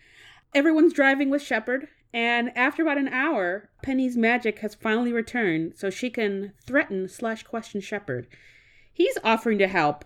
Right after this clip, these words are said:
which is still very sus in Penny's mind. Though, after a few spells,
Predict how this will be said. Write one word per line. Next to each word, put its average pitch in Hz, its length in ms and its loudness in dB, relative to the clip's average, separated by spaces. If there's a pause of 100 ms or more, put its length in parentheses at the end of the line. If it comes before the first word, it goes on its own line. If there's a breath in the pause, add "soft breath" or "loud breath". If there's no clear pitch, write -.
which 214 320 -2
is 220 100 -8
still 269 260 2
very 185 280 4
sus - 380 -6
in 143 80 -10
Penny's 101 360 -12
mind. 98 340 -12 (340)
Though, 247 500 0 (300)
after 302 320 4
a 311 40 4
few 294 260 0
spells, 208 680 -2